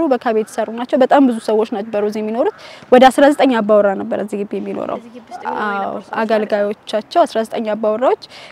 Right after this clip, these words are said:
Speaker 1: ከዚህ ወጥተው የሌላ ቦታ ተሰጥቷቸው እየኖሩ ነው የሚገኙት። አሁን ግን ትምህርት ቤቱ፣ እ፣ በሁለት ተከፍሎ አንደኛ ደረጃ እና ሁለተኛ ደረጃ ሁለት ብርሃን ጉዞ ደረ-፣ ሁለት ትምህርት ቤቶች አሉት ማለት ነው። አንደኛ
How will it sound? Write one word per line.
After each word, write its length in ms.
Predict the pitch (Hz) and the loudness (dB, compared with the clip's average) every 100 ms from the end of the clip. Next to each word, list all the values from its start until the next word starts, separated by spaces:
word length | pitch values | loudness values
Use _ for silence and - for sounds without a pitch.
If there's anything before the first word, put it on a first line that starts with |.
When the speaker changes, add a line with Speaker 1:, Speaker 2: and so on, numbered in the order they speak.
| - | 2
Speaker 1:
ከዚህ 300 | 277 233 240 | 4 6 4
ወጥተው 420 | 226 - - 359 - - | 2 2 4 4 4 -2
የሌላ 800 | 208 196 196 - 196 214 226 202 202 _ | -4 -4 -6 -8 -8 -2 0 0 -4 _
ቦታ 160 | 208 - | -10 -8
ተሰጥቷቸው 540 | 214 - 208 220 - 226 | -8 -8 -6 -6 -2 -2
እየኖሩ 280 | 214 208 208 | -2 -4 -6
ነው 140 | 208 | -8
የሚገኙት። 400 | 208 208 208 214 - - - - | -8 -8 -8 -10 -16 -20 -2 4
አሁን 300 | 247 254 262 240 _ - | 6 6 2 0 _ -2
ግን 180 | 254 403 | 2 2
ትምህርት 260 | - 233 - | 2 -4 -2
ቤቱ፣ 220 | 233 240 415 508 - - - | -2 4 4 4 -4 -20 -12
እ፣ 180 | - 208 | -2 -2
በሁለት 460 | 208 240 262 240 - - - | 2 2 4 4 0 -10 -4
ተከፍሎ 380 | 214 220 - 339 392 | -4 -2 0 2 0
አንደኛ 280 | 208 214 208 | -2 -6 -6
ደረጃ 240 | 208 214 220 | -4 -4 -4
እና 120 | 226 240 | -2 -2
ሁለተኛ 320 | 233 247 226 226 | -4 -4 -4 -2
ደረጃ 260 | 226 220 349 427 - - - | -4 2 0 0 -10 -18 0
ሁለት 280 | 240 240 - - - - | 2 2 -2 -16 -16 -10
ብርሃን 320 | 214 226 226 214 | -2 0 0 -2
ጉዞ 160 | 208 208 208 - - - | -2 -2 -2 -6 -10 -8
ደረ-፣ 260 | 226 208 202 | -4 -4 -4
ሁለት 260 | 214 214 - | -2 -4 -6
ትምህርት 280 | - 220 - | -8 -6 -4
ቤቶች 300 | 208 214 - | -4 -4 -4
አሉት 220 | 208 208 | -6 -4
ማለት 220 | 226 226 | -6 -4
ነው። 100 | 320 - | -4 -2
አንደኛ 260 | 240 240 | -4 -2